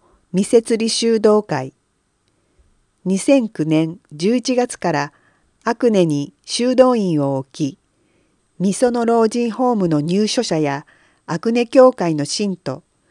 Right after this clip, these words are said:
また外国からの学生や労働者の導き手となっているポルティユの未設理修道会に新たなメンバーが加わっ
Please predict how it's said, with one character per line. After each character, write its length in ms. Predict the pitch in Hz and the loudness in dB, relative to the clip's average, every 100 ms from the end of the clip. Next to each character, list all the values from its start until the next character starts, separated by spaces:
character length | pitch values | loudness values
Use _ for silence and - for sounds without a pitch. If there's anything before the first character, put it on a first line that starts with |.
| _ _ _ | _ _ _
ま 160 | 160 170 | -8 -6
た 240 | - 165 - _ _ _ - | -6 -8 -10 _ _ _ -6
外 220 | 160 220 | -4 0
国 160 | - 247 | 0 0
か 200 | - 262 | 0 0
ら 140 | 269 | 0
の 120 | 208 | 0
学 220 | 151 151 - | -2 -4 -6
生 320 | - 175 175 | -2 0 0
や 220 | 170 160 _ _ _ _ - | -2 -8 _ _ _ _ -2
労 260 | 214 262 | 4 6
働 200 | 262 254 | 6 6
者 140 | 254 185 | 4 -2
の 140 | 147 | -2
導 400 | 147 151 214 226 | -2 -4 -6 -6
き 80 | - | -2
手 120 | 220 | 0
と 120 | 214 | 0
な 140 | 208 220 | -4 -6
っ 20 | |
て 180 | - 156 | -2 -2
い 140 | 143 | 0
る 240 | 139 143 _ _ - | -4 -6 _ _ -4
ポ 140 | 180 | 0
ル 120 | 269 | 0
テ 140 | 240 196 | 0 -2
ィ 40 | |
ユ 140 | 165 147 | 0 0
の 220 | 143 160 _ _ _ _ | -4 -10 _ _ _ _
未 120 | 151 165 | -6 -2
設 320 | 240 226 226 | 0 -2 -4
理 100 | 226 | -4
修 280 | - 240 240 | -4 -2 2
道 220 | 240 233 | 2 2
会 260 | 180 165 | -2 -2
に 220 | 143 139 - _ _ _ | -2 -4 -8 _ _ _
新 240 | - 254 262 | -4 0 2
た 140 | 190 | 0
な 160 | 156 151 | 0 0
メ 160 | 208 | 0
ン 80 | 214 | 0
バ 160 | 165 139 | -2 -2
ー 20 | |
が 140 | 135 | -6
加 140 | - 151 | -4 -2
わ 220 | 156 | 0
っ 60 | 160 | -2